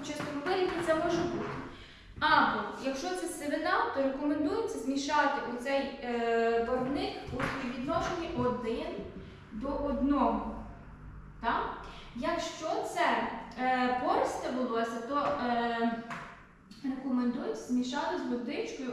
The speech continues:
один до трьох. І якщо це затемнення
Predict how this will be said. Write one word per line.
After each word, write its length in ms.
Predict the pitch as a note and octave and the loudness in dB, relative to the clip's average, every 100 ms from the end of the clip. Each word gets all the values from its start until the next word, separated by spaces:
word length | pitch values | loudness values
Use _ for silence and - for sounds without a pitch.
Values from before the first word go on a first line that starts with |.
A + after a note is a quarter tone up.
| A#3 | -2
один 240 | A3+ D4 D#4+ | -2 -2 -2
до 60 | D#4+ | -4
трьох. 480 | - C4 A3+ A3 - - - - - - - - - | -2 0 2 2 -2 -8 -12 -14 -16 -12 -10 -8 -6
І 60 | F#4+ | -2
якщо 680 | G4+ G#4 B3+ B3 - D4+ E4 | 0 2 2 0 -2 -4 0
це 560 | E4+ E4 D#4+ D4 B3+ B3 | 0 0 -2 0 2 2
затемнення 920 | C#4 C4+ A#3 A3+ A3+ B3 C4+ C#4+ - | 0 2 2 2 0 -2 0 0 -2